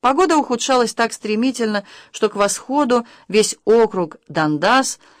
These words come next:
должен был превратиться в одну огромнейшую хоккейную площадку. Сэмпсон не шутил, предупреждая о непогоде. К тому времени, когда Айрис повернула на извилистую сельскую дорогу, что вела к ее дому, стрелка спидометра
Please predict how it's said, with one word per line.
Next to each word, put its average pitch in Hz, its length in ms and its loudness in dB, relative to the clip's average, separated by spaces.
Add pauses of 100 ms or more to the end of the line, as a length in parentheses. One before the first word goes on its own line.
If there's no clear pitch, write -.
(140)
должен 302 420 4
был 285 140 -2
превратиться 226 600 -2
в 208 60 -2
одну 214 240 0
огромнейшую 226 680 0
хоккейную 190 540 -6
площадку. - 680 -8 (640)
Сэмпсон 220 600 -2
не 220 180 -2
шутил, 262 440 -6
предупреждая 160 720 -4
о 160 140 -6
непогоде. 147 640 -8 (1040)
К - 80 -20
тому 185 260 0
времени, 202 380 0
когда 175 360 -2
Айрис 180 360 0
повернула 175 540 -4
на 160 180 -6
извилистую 160 560 -6
сельскую 156 460 -6
дорогу, 165 540 -4 (200)
что - 180 -6
вела 190 220 -2
к 180 100 -10
ее 190 220 -2
дому, 151 420 -6 (340)
стрелка 214 420 0
спидометра 208 640 -2